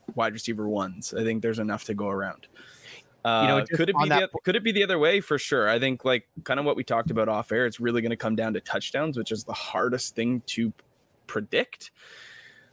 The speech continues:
Speaker 1: Um, but, like, for every single reason why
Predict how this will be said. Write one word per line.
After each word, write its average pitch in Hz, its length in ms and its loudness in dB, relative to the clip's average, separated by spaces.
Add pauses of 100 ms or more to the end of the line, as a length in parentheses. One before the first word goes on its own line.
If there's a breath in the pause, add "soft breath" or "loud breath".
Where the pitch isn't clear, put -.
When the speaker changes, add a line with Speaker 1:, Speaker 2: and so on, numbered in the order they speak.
(200 loud breath)
Speaker 1:
Um, 113 480 2 (100)
but, 143 140 4
like, 143 180 4
for 139 220 2
every 147 180 2
single 143 320 0
reason 131 400 2
why 117 600 2